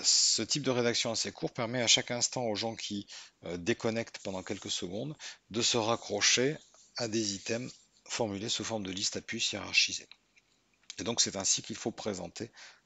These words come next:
l'introduction. Les matériels et méthodes sont présentés comme dans le mémoire écrit, mais de façon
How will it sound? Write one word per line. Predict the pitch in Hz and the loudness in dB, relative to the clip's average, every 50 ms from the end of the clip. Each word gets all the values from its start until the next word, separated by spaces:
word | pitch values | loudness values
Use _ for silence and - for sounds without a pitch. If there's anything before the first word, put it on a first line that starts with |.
| _ - - | _ -10 -8
l'introduction. | 101 98 - 104 95 92 92 - - - - _ _ _ _ _ _ _ _ _ _ _ _ _ _ _ _ _ _ _ _ _ _ _ - _ _ - - - - - - - - - - - - - | -8 -6 -4 -6 -6 -2 -2 -2 -2 -2 -6 _ _ _ _ _ _ _ _ _ _ _ _ _ _ _ _ _ _ _ _ _ _ _ -20 _ _ -10 -8 -8 -6 -6 -8 -8 -10 -10 -12 -14 -4 2
Les | 113 131 | 4 8
matériels | 131 143 143 - 151 139 135 143 143 139 | 8 8 10 10 8 10 10 10 8 8
et | 139 135 | 8 6
méthodes | 135 127 - 139 135 135 123 101 101 98 | 4 4 6 6 6 6 6 4 0 0
sont | 92 - - 107 104 | 0 0 0 0 -2
présentés | - - - 113 104 110 107 104 - - 117 113 107 | -2 0 0 0 2 0 -2 -2 -2 0 2 2 2
comme | - - - 123 117 117 107 | 2 4 4 4 4 4 2
dans | 92 107 104 | 0 0 2
le | 104 | 2
mémoire | 104 104 107 104 101 101 | 0 -2 0 0 -2 -2
écrit, | 98 - - - 120 | -2 -4 -4 -4 -2
mais | 113 107 95 | -2 -2 -2
de | 98 | -4
façon | 92 - - 98 - - 110 - | -6 -4 -2 0 0 0 0 0